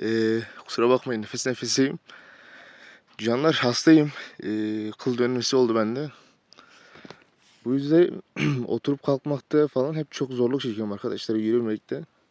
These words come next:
<sighs> Bu da beni <laughs> yoruyor gençler. Ee, bugün gerçekten moralim bozulmuştu. Çünkü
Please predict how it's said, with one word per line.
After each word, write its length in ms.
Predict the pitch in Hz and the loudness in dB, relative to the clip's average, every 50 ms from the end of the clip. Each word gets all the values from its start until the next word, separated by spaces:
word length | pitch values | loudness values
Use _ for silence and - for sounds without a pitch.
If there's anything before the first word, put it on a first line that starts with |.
| _ _ _ _ _ _ _ _ _ _ _ _ _ _ _ _ _ _ _ _ _ _ - | _ _ _ _ _ _ _ _ _ _ _ _ _ _ _ _ _ _ _ _ _ _ -6
<sighs> 200 | - - - - - - - - | -2 0 4 6 6 4 4 2
Bu 80 | 131 135 | 4 4
da 120 | 160 156 | 6 8
beni 240 | 151 160 175 185 170 - - - _ | 8 6 6 4 2 0 -6 -16 _
<laughs> 180 | _ _ _ _ | _ _ _ _
yoruyor 460 | 127 147 160 127 123 135 160 160 143 127 | 4 6 8 8 8 8 8 8 8 6
gençler. 480 | 117 120 123 117 - - 170 175 - _ - - - - - - - - - - - - - - - - _ _ _ _ _ _ _ _ _ _ _ - - - - - - | 4 4 2 0 -2 -2 -4 -4 -4 _ -20 -20 -20 -20 -20 -20 -20 -20 -18 -14 -14 -14 -14 -16 -18 -20 _ _ _ _ _ _ _ _ _ _ _ -20 -20 -20 -16 -12 -8
Ee, 40 | 104 104 101 104 110 110 110 110 110 110 110 107 - - - _ - | -6 -4 -2 -2 -2 -2 -2 -2 -2 -4 -4 -8 -10 -16 -20 _ -6
bugün 280 | - 127 151 160 165 147 - - - - - _ _ _ _ _ - - - - - - - _ _ _ _ _ _ _ _ | 0 4 4 4 4 2 -2 -8 -20 -20 -20 _ _ _ _ _ -20 -20 -20 -20 -20 -20 -20 _ _ _ _ _ _ _ _
gerçekten 420 | - 123 139 135 143 139 - 139 131 | 2 4 4 4 0 -2 -2 -2 -2
moralim 400 | 117 107 110 117 117 120 131 127 | 0 0 2 2 2 0 0 0
bozulmuştu. 640 | 127 117 110 107 104 101 98 - - - 147 147 135 - - - _ _ _ _ _ _ _ _ _ - - - - - _ _ _ - | 0 0 0 -2 -2 -4 -4 -4 -4 -4 -4 -4 -6 -10 -18 -20 _ _ _ _ _ _ _ _ _ -20 -20 -20 -20 -20 _ _ _ -14
Çünkü 480 | - - 110 110 - 139 147 151 147 | -10 -8 -8 -4 0 2 4 4 2